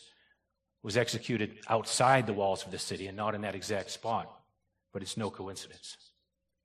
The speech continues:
Verse fifteen, the angel of the Lord called to Abraham a second time from heaven and said,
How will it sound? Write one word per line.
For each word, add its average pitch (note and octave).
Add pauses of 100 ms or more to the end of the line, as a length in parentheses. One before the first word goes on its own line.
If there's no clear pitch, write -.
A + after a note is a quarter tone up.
(3500)
Verse A2+
fifteen, B2+
the A2
angel C3+
of A#2+
the B2+
Lord B2+
called C#3
to C3+
Abraham C3
a B2
second D3
time B2
from A#2+
heaven A#2+
and A2+
said, A#2+